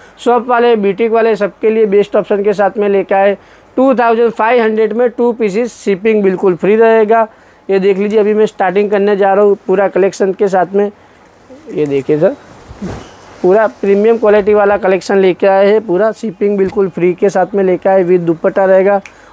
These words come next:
और साथ में आपको मिल जाएगा handwork वाला पूरा ब्लाउज। Shipping बिल्कुल free रहेगा। Different and designer look के साथ में सारा collection लेके आए हैं। ये देखिए सर, पूरा क्रॉप top वाला collection रहेगा।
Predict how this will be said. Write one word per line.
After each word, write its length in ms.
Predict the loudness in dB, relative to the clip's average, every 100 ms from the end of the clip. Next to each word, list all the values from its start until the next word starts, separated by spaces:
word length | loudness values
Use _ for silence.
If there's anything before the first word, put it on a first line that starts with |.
| -4
और 80 | -4
साथ 200 | -2 -2
में 120 | -2 -4
आपको 240 | -2 0
मिल 200 | 0 2
जाएगा 280 | 2 0 0
handwork 440 | 0 0 0 0
वाला 200 | 0 0
पूरा 260 | 0 0 0
ब्लाउज। 360 | 0 0 0 -4 -14 -20 -12
Shipping 420 | -8 -4 0 0
बिल्कुल 320 | 0 2 0
free 220 | 2 2 2
रहेगा। 420 | 4 2 2 0
Different 460 | 0 -4 -4 -4 -2
and 140 | -2
designer 380 | -2 0 0 -2
look 200 | -4 -2
के 80 | 0
साथ 240 | 0 -2
में 80 | -2
सारा 240 | -2 -2 0
collection 360 | 0 -2 -2
लेके 300 | -2 -2 0
आए 200 | 0 2
हैं। 140 | 2 -2 -8 -20 -20 -20 -12 -6
ये 100 | -2
देखिए 280 | -2 -4 -4
सर, 200 | -4 -8 -14 -18 -18 -18 -20 -20 -20 -20 -20 -20 -20 -2
पूरा 160 | 0 0
क्रॉप 340 | -2 -4 -2 -2
top 200 | -4 0
वाला 180 | 0 0
collection 420 | -2 -2 -2 0
रहेगा। 320 | 2 0